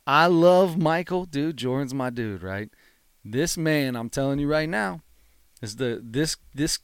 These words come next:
this cat's doing more things. And his thing, my thing with LeBron is it's not just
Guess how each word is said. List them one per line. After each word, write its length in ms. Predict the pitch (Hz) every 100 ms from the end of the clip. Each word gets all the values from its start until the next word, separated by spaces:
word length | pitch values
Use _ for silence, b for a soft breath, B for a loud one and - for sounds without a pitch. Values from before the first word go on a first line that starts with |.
| -
this 200 | 143 -
cat's 340 | - 156 147
doing 300 | 139 139 139 131
more 200 | 135 135
things. 540 | - 135 127 139 - b b b b -
And 180 | 135
his 240 | 170 262 -
thing, 240 | 185 139
my 180 | 151 233
thing 280 | - 285 247
with 120 | 180
LeBron 400 | 170 143 202 233
is 120 | 208
it's 160 | 160 170
not 160 | 202 -
just 360 | 165 165 -